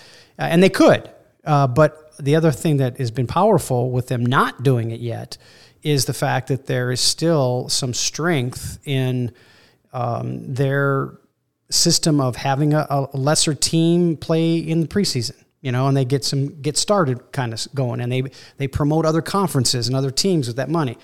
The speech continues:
Now, that being said, the downside is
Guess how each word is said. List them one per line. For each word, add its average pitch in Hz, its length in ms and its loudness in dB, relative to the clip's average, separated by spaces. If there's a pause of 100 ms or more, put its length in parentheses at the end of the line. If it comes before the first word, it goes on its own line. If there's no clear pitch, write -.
(640)
Now, 147 260 0
that 151 200 2
being 147 180 2
said, 147 720 0 (140)
the 135 120 -4
downside 139 720 4
is 131 280 0